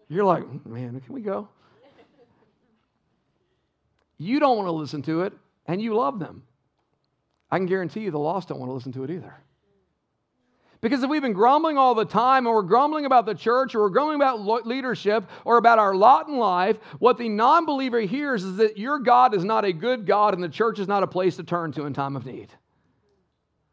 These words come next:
So why would they care to hear anything else about God? If, if we are the example, and we're just always, "I hate my job,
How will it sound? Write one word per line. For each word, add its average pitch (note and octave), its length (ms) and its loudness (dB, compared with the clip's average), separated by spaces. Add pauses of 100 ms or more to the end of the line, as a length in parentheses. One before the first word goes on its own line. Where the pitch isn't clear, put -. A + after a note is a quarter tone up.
(1000)
So - 100 -12
why C3 80 -4
would D3 120 -4
they C#3 80 -4
care D3 200 -6
to C#3 60 -8
hear C#3+ 160 -6
anything D#3 280 -10
else D#3+ 200 -10
about D3 200 -8
God? G3 260 -14 (2500)
If, B2+ 440 -10
if C#3 140 -6
we E3 160 -2
are F3+ 100 2
the D3+ 80 -6
example, D3 720 -12 (880)
and G2 140 -20
we're E3 100 -6
just C#3+ 120 -10
always, A#2 340 -14
"I - 240 -14
hate - 240 -18
my - 80 -20
job, - 440 -18